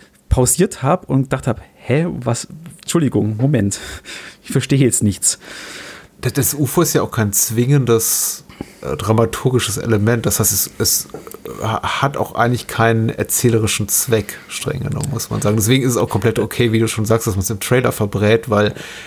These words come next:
Speaker 2: also wer jetzt darauf wartet, dass am Ende, dass der Film endet damit, dass die Außerirdischen dann niedersteigen und sagen, „Wir sind gekommen in Frieden, um irgendwie die, um die Welt ein bisschen besser zu machen“, das passiert eben nicht. Das ufo ist eben einfach da. Aber es passiert nichts damit.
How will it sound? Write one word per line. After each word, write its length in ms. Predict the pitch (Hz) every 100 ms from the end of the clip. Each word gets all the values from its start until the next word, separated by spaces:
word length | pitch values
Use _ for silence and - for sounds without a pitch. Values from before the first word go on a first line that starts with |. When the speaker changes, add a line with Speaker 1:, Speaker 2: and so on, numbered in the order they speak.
| -
Speaker 2:
also 140 | 113 107
wer 60 |
jetzt 300 | 110 - -
darauf 240 | 123 107 -
wartet, 260 | 113 127
dass 120 | 113 113
am 100 | 113
Ende, 160 | 117
dass 180 | - 113
der 120 | 110
Film 180 | - 123
endet 300 | 117 127 -
damit, 200 | 113 113
dass 140 | 113 -
die 160 | -
Außerirdischen 560 | - 131 107 110 110 117
dann 100 | 107
niedersteigen 560 | 110 113 110 110 110
und 80 | 113
sagen, 360 | 120 113 113 113
„Wir 80 | 131
sind 160 | 127
gekommen 360 | 127 - 147 139
in 60 | 113
Frieden, 400 | - 139 147 123
um 160 | 113
irgendwie 260 | 110 110 107
die, 80 | 101
um 120 | 110
die 120 | 117
Welt 220 | 127 147
ein 40 | 117
bisschen 220 | - 117
besser 220 | 113 117
zu 140 | - 113
machen“, 280 | 117 131
das 120 | - -
passiert 380 | 113 - 143
eben 180 | - 101
nicht. 160 | 110 113
Das 160 | 107
ufo 360 | 104 165 139 139
ist 100 | -
eben 160 | 117 113
einfach 280 | 110 107
da. 420 | - 120 110 139 143 - - - - - - - _
Aber 160 | 113 117
es 80 |
passiert 320 | - - 135 117
nichts 200 | - -
damit. 280 | - -